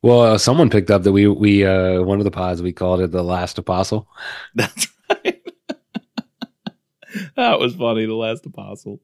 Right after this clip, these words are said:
Speaker 1: Yeah, apparently both, uh, Daryl and, and Mark were cracking up hearing us talk about The Last Apostle.
Speaker 2: They
Speaker 1: So
Speaker 2: both picked up on it, and, and we had no idea we even said it. <laughs>
Speaker 1: We were ta-,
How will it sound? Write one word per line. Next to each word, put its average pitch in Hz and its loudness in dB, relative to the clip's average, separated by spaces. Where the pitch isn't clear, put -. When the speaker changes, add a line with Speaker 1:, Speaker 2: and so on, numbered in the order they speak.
Speaker 1:
Yeah, 113 0
apparently 98 2
both, 95 0
uh, 92 -2
Daryl 95 0
and, 95 -4
and 98 -4
Mark 98 -2
were 90 -8
cracking 98 -4
up 95 -2
hearing 95 -2
us 90 -6
talk 92 -8
about 92 -6
The - -8
Last 95 -4
Apostle. 98 -4
Speaker 2:
They 139 -2
Speaker 1:
So - -4
Speaker 2:
both 147 0
picked 139 0
up - 0
on 151 -2
it, 143 0
and, 104 0
and 104 0
we 113 2
had 104 2
no 98 0
idea 90 -6
we 90 -6
even 87 -12
said 85 -8
it. 85 -12
<laughs> - -14
Speaker 1:
We 139 8
were 135 8
ta-, - 0